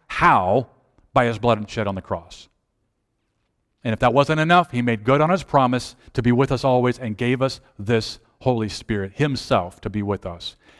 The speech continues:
And then notice the order. Notice the order this came in.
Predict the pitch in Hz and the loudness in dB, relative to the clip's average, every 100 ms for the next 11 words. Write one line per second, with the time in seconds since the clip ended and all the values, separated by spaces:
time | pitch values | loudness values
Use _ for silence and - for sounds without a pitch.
0 | - - 113 120 120 127 131 - 143 139 | -18 -4 0 2 4 2 0 -2 -2 2
1 | 143 98 92 _ _ _ _ _ _ _ | 2 0 -10 _ _ _ _ _ _ _
2 | _ _ _ _ _ 120 175 202 202 175 | _ _ _ _ _ 0 0 0 0 0
3 | 160 151 139 - 123 113 95 | 2 2 0 -4 -6 -6 -6